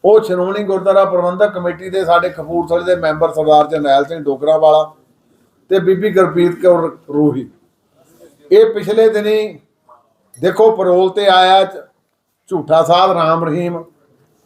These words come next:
ਉਹ ਪੈਰੋਲ ਤੇ ਆ ਕੇ ਵੀ ਉਹ ਕਾਰਵਾਈਆਂ ਕਰ ਰਿਹਾ ਕਿ ਪੰਜਾਬ ਦੇ ਵਿੱਚ ਫਿਰ ਮੁੜ ਨਫ਼ਰਤ ਫੈਲਾਉਣ ਦਾ ਯਤਨ ਕਰ ਰਿਹਾ। ਉਹ ਕਪੂਰਥਲੇ ਜ਼ਿਲ੍ਹੇ ਦੇ ਇੱਕ ਪਿੰਡ ਦੇ ਵਿੱਚ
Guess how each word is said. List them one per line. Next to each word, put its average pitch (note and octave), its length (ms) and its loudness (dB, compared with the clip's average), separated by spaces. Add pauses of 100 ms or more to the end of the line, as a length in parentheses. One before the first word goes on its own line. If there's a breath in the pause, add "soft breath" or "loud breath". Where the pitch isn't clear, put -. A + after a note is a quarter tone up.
(540)
ਉਹ A3 220 4
ਪੈਰੋਲ G3+ 380 0
ਤੇ A#3 160 4
ਆ G3 200 6
ਕੇ G#3+ 200 2
ਵੀ A3 160 -4
ਉਹ A3 180 4
ਕਾਰਵਾਈਆਂ F#3+ 480 -2
ਕਰ F3 220 -4
ਰਿਹਾ F#3+ 260 0
ਕਿ G3 180 -10 (120)
ਪੰਜਾਬ E3 500 2
ਦੇ F#3+ 100 -2
ਵਿੱਚ F3+ 260 -4 (1160)
ਫਿਰ A3 220 6
ਮੁੜ G3 180 0 (220)
ਨਫ਼ਰਤ F3 420 -2
ਫੈਲਾਉਣ E3+ 320 0
ਦਾ F3 100 4
ਯਤਨ E3 320 0
ਕਰ C#3 200 2
ਰਿਹਾ। C#3+ 200 -2 (720)
ਉਹ A3+ 200 4
ਕਪੂਰਥਲੇ G#3 540 0
ਜ਼ਿਲ੍ਹੇ A3 260 4
ਦੇ A3 100 4
ਇੱਕ G#3+ 160 -2
ਪਿੰਡ F#3+ 280 -8
ਦੇ G#3 160 -2
ਵਿੱਚ F#3+ 280 -6